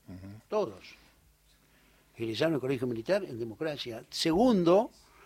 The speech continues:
Speaker 2: que la pandemia fue una gran experiencia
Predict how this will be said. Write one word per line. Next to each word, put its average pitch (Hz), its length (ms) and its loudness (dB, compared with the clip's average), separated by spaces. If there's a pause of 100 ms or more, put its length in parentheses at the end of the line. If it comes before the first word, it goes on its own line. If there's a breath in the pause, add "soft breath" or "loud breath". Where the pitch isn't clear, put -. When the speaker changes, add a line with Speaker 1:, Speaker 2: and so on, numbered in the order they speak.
(440 soft breath)
Speaker 2:
que 165 300 4
la 139 200 8
pandemia 156 840 10
fue - 260 -2
una 147 240 0
gran 160 280 0
experiencia 120 880 -4